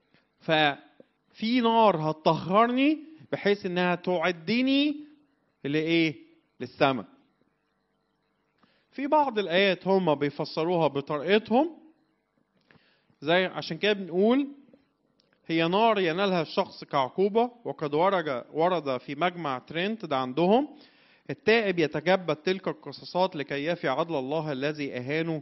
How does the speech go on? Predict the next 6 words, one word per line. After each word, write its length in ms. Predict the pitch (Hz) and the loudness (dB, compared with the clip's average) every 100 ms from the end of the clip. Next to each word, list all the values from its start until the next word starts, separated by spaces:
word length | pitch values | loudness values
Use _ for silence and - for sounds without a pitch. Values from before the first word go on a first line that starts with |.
| - _ _ _ | -10 _ _ _
بخطاياه". 1080 | 123 139 143 139 _ _ - 127 120 113 90 _ _ _ _ _ _ _ _ _ _ _ - | -8 -4 -4 -6 _ _ -16 -12 -6 -6 -8 _ _ _ _ _ _ _ _ _ _ _ -8
يبقى 420 | 123 123 123 90 | -8 -2 -2 -2
كأن 600 | - 160 175 220 214 151 | -6 -4 0 0 0 -4
في 240 | - 196 | -4 -4
حاجة 360 | 165 196 202 170 | -4 0 2 2
بتطهره 720 | 147 - 151 131 170 214 285 | -2 0 0 4 4 6 4